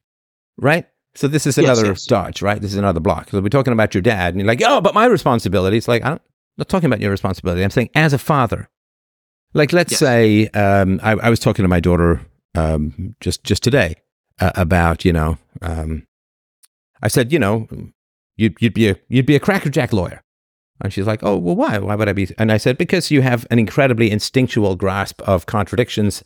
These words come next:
Speaker 1: and hypocrisies, <laughs> and, you know, like, it happens in a flash right away." And I said, "Also, because we've done a lot of Dungeons and Dragons and role-playing, you absolutely know how to use a structure of rules to your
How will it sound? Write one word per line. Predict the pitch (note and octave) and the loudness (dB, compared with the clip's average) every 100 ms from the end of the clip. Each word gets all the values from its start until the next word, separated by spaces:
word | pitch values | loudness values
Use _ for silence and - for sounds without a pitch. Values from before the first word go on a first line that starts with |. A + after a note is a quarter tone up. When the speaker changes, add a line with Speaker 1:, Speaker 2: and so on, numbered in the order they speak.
| _ _ _ _ - | _ _ _ _ -2
Speaker 1:
and | F#2+ F#2 | 0 0
hypocrisies, | A#2 C3 - A2 A2+ G2+ - - | 0 0 0 0 2 2 0 -2
<laughs> | |
and, | G#2+ F#2+ F#2 - _ _ - | 0 0 -2 -4 _ _ -2
you | G2 | 0
know, | F2+ | 2
like, | F#2+ A2 A#2+ | 2 0 0
it | |
happens | - A#2 - F2+ - - _ _ _ | 0 -2 -2 -4 -4 -10 _ _ _
in | A#2 | 0
a | F#2 | 0
flash | - G2+ F#2 - F#2+ | 0 0 0 -6 0
right | G2+ G2 | 2 2
away." | F2 F2+ F#2 - _ _ _ | 0 -4 -8 -18 _ _ _
And | B2+ B2 A#2 - | 0 2 2 2
I | A2 | 0
said, | C#3 C#3 | 2 2
"Also, | D3+ B2+ | 2 0
because | G#2+ - A2 | 0 0 0
we've | A2 F#2+ | 0 0
done | G#2+ | 0
a | G2+ | 2
lot | G#2 F#2 | 2 2
of | F#2+ | 0
Dungeons | A2 G#2+ G2 F#2 | -2 -2 -2 -4
and | D#2+ | -2
Dragons | G2+ G2+ F2 | -2 -2 -4
and | F2+ | 0
role-playing, | C#3 C#3+ G#2 F2+ F#2 - _ _ _ | 0 2 0 0 -2 -8 _ _ _
you | A#2+ | 0
absolutely | A#2+ A#2+ - A2+ G#2+ | 0 -2 -2 0 2
know | G#2 A2+ G2 F2+ F#2+ - | 4 4 2 0 -2 -4
how | A2+ A2 | -2 -2
to | - | 0
use | G2 C#3 F3+ G2+ - - | 0 2 4 2 0 0
a | A2 | -2
structure | - - C3 - A2+ | -2 -4 -4 -2 -4
of | G2 F2+ | -2 0
rules | C3 C3+ F2+ F#2 - - _ _ | 2 4 2 -2 -6 -10 _ _
to | C3 | 0
your | G#2+ G2+ | 2 2